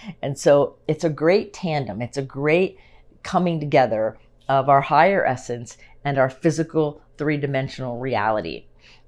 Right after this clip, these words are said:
And our self-talk is a real example of it, 'cause your three-dimensional reality self-talk has a lot to do with the outcome and your experience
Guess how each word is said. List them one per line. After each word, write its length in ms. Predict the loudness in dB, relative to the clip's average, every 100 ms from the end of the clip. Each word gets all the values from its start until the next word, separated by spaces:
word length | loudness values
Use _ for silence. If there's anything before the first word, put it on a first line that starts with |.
| -20 -2
And 120 | 0
our 120 | 2 -2
self-talk 600 | 2 0 0 -2 -2 -2
is 100 | -6
a 60 | -4
real 180 | -4
example 500 | -6 -6 -8 -8 -8
of 120 | -6 -6
it, 160 | -8 _
'cause 280 | -6 -6
your 80 | -8
three-dimensional 640 | -6 -4 -4 -4 -6 -6 -4
reality 380 | 0 0 -2 -4
self-talk 600 | -4 -4 -2 -6 -6 -10 -20 -20 -10
has 180 | -8
a 40 | -6
lot 320 | -2 -2 -2
to 120 | -6
do 400 | -2 -2 -2 -4 -10 -20 -10
with 160 | -8
the 80 | -4 0
outcome 500 | 0 0 -4 -4 -4 -6
and 160 | -8
your 160 | -8 -8
experience 1000 | -10 -12 -14 -8 -6 -4 -4 -2 -4 -6